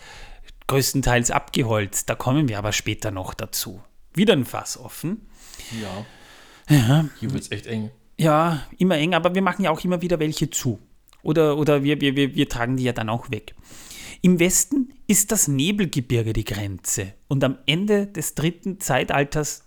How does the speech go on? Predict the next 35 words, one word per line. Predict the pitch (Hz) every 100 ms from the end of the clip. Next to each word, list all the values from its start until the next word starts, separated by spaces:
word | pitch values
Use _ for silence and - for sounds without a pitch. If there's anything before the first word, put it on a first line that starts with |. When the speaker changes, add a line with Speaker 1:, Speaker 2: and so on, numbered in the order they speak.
| -
Speaker 1:
da | 107 110
wo | 120
wir | 120 110 - -
gerade | 127 104 104
sind, | 104 143 196 202
da | -
ist | - 175 -
das | 151
Einflussgebiet | 165 151 156 139 - - 123 139 131 -
der | 117
Galadrim | 120 123 139 - 123 123 - - - - -
im | - 143
Vergleich | 135 127 110 120 - - - - -
halt | 127 120 - -
deutlich | 110 - 117 - -
geschrumpft, | 131 - 131 196 - -
reicht | 131 160 175
aber | 165 151
auch | 143 -
immer | 175 190
noch | 170 151
über | 131 175
das | 147 160
Kerngebiet | - 117 123 165 160 156 - -
des | 147 -
Niths | 123 117 127 - -
hinaus. | - 143 135 101 104 113 - - - - - - -
Also | 113 123
da, | 123 117 120 - - -
wo | 131
zum | 131 131
Beispiel | 113 117 - 123
die | 123 127
Wachen | 110 - 123
stehen, | 120 - 120 117 117